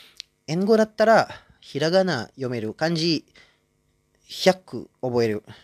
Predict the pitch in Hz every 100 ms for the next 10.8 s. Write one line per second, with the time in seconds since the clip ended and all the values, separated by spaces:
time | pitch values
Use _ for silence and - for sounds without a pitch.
0 | _ _ - 139 151 151 - 139 156 170
1 | 151 123 123 120 120 113 107 - 104 90
2 | - - _ _ _ 147 139 107 87 -
3 | _ _ - - 139 - 110 - 95 -
4 | _ _ _ _ 117 107 90 - - 120
5 | 123 - _ _ _ _ _ _ _ _
6 | - - 120 104 98 92 73 113 127 127
7 | 117 110 101 - - - _ _ _ _
8 | 135 - 143 104 - - - 156 113 92
9 | 107 135 120 - - 104 _ 107 101 104
10 | 113 107 104 - 98 - - 123